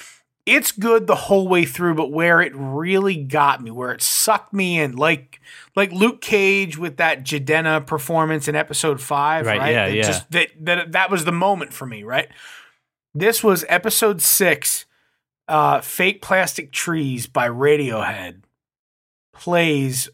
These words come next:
Speaker 1: on, like, in this Western piano style. And,
Speaker 2: Oh,
Speaker 1: but
Speaker 2: wow.
Speaker 1: it's, <clears throat> but you're playing fake plastic trees among a civilization of fake people.
Speaker 2: Yeah.
Speaker 1: And I just,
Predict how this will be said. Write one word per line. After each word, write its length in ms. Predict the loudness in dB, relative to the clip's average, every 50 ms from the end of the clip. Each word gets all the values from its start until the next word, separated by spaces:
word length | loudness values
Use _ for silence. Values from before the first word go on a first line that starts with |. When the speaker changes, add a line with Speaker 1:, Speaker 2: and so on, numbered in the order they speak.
| _ _
Speaker 1:
on, 220 | -4 -4 -4 -4 -4 -2
like, 320 | 0 0 0 -2 -4 -8 -6
in 200 | -4 -4 -2 -2
this 240 | -2 -2 -2 -4 -2
Western 560 | 0 0 2 0 0 -2 -4 -6 -6 -6 -6
piano 840 | -8 -6 -6 -4 -2 0 0 0 0 0 -2 -4 -6 -8 -10 -14 -20 _ _ _ _
style. 560 | _ -8 -2 0 0 2 2 0 -2 -2 -4 -2
And, 200 | -2 -2 -2 0
Speaker 2:
Oh, 20 | 2
Speaker 1:
but 140 | 2 4 4
Speaker 2:
wow. 60 | 4
Speaker 1:
it's, 200 | 2 2 -2 -4 -8 -16 -20 -20 -20 -20 -20 _ _ _ -4
<clears throat> 260 | -4 -2 -2 0 2
but 160 | 2 2 2
you're 140 | 2 0 -2
playing 420 | -2 -2 0 2 2 4 2 0 -2
fake 360 | -2 0 0 0 0 -2 -4
plastic 500 | 0 2 2 2 2 0 -4 -8 -6 -6
trees 680 | -6 -2 0 0 2 2 2 0 0 -2 -4 -6 -8 -12 -20 -20 -20 -20 -20 _ _
among 380 | 0 0 2 4 2 2 2 0
a 80 | -2 -2
civilization 840 | 0 0 0 0 0 0 0 0 2 2 2 2 0 -2 -2 -2
of 120 | -2 -4 -2
fake 360 | -2 0 0 0 0 -2 -6
people. 460 | -6 -6 -4 -4 -4 -2 -2 0 0
Speaker 2:
Yeah. 360 | 0 0 0 -2 -2 -4 -6 -10 -14 _ _ _ _ _ _ _ _ 0
Speaker 1:
And 240 | 2 2 4 4 4
I 220 | 4 4 2 2
just, 480 | 0 0 2 2 2 2 2 -2 -6